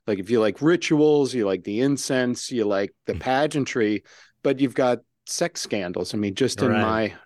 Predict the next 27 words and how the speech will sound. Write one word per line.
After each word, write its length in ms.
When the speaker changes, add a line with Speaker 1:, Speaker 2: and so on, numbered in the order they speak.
Speaker 1:
my 200
home 280
state 400
of 120
Maryland, 640
there 120
was 160
recently, 840
uh, 560
a 100
new 480
set 340
of 140
records 500
i-, 180
is 300
being 340
unsealed, 540
and 120
the 60
Catholic 380
Church 300
is 140
fighting 640
Speaker 2:
Wow. 160
Speaker 1:
to, 260
to, 540